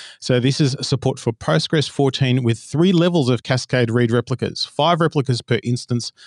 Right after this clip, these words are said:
supporting a maximum of up to one hundred and fifty-five read replicas per source instance. And you can now create single A Z or multi A Z cascaded read replica D B instances in the same region or any one cross region from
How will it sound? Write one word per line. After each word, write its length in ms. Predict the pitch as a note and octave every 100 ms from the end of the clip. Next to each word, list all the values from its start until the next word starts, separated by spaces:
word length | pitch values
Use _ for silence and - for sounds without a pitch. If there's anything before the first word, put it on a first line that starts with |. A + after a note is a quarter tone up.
| - -
supporting 460 | - - C#3+ C3
a 40 | A#2
maximum 520 | A#2 C3 - C3+ B2
of 140 | A2+ -
up 140 | A#2+
to 160 | - -
one 400 | A#2 C3 F3+ E3+
hundred 400 | - F#3+ F3+ D#3
and 180 | C#3
fifty-five 720 | B2 E3+ - C#3+ D#3+ D3 A#2+ B2
read 180 | C3+
replicas 460 | A#2 C3 C3+ B2 A2+
per 240 | - C3
source 400 | A#2+ - B2 A2+ -
instance. 500 | B2 - F#2+ - - - - - A2
And 120 | C#3+
you 80 | C3+
can 160 | C3 B2
now 180 | C3 D3
create 380 | D3 B2+ B2+ -
single 340 | - F3+ F3 -
A 140 | C#3
Z 160 | B2 A#2+
or 80 |
multi 340 | A2+ D3+ F#3 D3+
A 140 | B2+
Z 220 | A#2+ A#2+
cascaded 580 | - A#2 - C3 B2+ B2
read 180 | A#2+ A#2
replica 380 | A#2+ - A#2 G#2+
D 140 | A2+
B 100 | G#2+
instances 520 | A2 A2 A#2 G2+ G#2+ - -
in 160 | C3
the 80 | A#2+
same 340 | - F3+ A3 C#3+
region 440 | B2+ A#2+ B2 B2 _ _ _ -
or 200 | D#3 D#3 -
any 220 | D#3+ E3
one 280 | C3+ C3 B2+ -
cross 340 | - D3 -
region 400 | C3+ B2 A#2 B2
from 340 | - A#2+ A#2